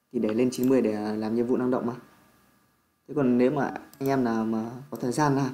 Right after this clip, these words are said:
thì anh em cứ làm thẻ cho mình. Sau khi đã kích hoạt được người năng động, à, tân, tân tú rồi,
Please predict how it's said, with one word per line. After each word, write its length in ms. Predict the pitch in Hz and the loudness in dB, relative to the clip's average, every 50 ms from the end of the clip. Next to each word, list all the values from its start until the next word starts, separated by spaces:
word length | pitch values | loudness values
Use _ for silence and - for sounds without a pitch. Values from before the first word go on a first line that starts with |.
| - - - - - _ _ _ _ _ _ _ _ _ _ - | -8 -14 -20 -20 -20 _ _ _ _ _ _ _ _ _ _ -12
thì 80 | 123 | -6
anh 60 | 127 | -4
em 100 | 127 127 | -2 -2
cứ 140 | 127 131 147 | -2 -2 0
làm 180 | 139 131 120 117 | 0 0 0 -2
thẻ 200 | - 131 120 120 | -4 -6 -8 -8
cho 120 | - - | -6 -4
mình. 140 | 127 127 123 123 - - _ _ _ _ _ _ _ _ _ _ _ _ _ | -2 -2 -2 -4 -8 -16 _ _ _ _ _ _ _ _ _ _ _ _ _
Sau 140 | - 127 | -20 -14
khi 140 | 123 - 143 | -6 -2 -2
đã 100 | 127 135 135 | -2 -2 -2
kích 160 | 139 165 156 151 | -2 -4 -2 -2
hoạt 140 | 127 117 | -4 -4
được 80 | 117 120 | -4 -4
người 220 | 120 120 120 117 | -4 -4 -4 -2
năng 160 | 120 123 127 139 | -2 -2 0 2
động, 240 | 139 - - - - | 0 0 0 -6 -8
à, 180 | 123 117 113 113 113 - | -8 -8 -8 -8 -6 -4
tân, 240 | 127 123 127 123 123 | -2 -2 -2 -2 -2
tân 160 | - 139 123 | -4 -2 2
tú 200 | 117 127 131 156 | 4 6 6 8
rồi, 160 | 165 156 - | 6 6 4